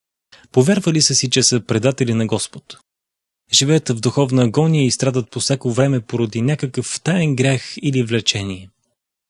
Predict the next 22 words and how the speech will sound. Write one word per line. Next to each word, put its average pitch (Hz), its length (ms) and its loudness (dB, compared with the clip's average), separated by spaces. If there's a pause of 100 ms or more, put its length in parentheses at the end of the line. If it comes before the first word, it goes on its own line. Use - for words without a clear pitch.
(260)
Не 135 80 4
могат 147 280 2
да 120 100 0
приемат 127 340 2
божественото 110 580 -2
опрощение 117 520 -2
за 107 120 -4
себе 170 280 -2
си - 220 -2
и 131 40 -2
живеят 120 420 0
в - 80 -6
ужасен 139 380 0
страх 131 320 -4
от 110 120 -6
Божия 113 320 -2
съд - 260 -4
на 110 100 -4
тях 147 320 -4 (360)
и 143 80 -4
семействата - 580 -4
им. 135 120 -14